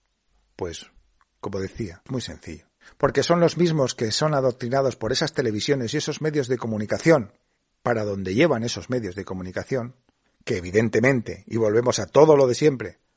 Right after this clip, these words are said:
lo hacen porque están subvencionados.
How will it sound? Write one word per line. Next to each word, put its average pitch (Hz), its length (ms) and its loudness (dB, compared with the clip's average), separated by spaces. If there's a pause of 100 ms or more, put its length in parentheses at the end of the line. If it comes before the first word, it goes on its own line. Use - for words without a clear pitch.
(160)
lo 123 180 4
hacen 113 220 4
porque 117 260 -2
están 147 260 4 (140)
subvencionados. 175 1400 8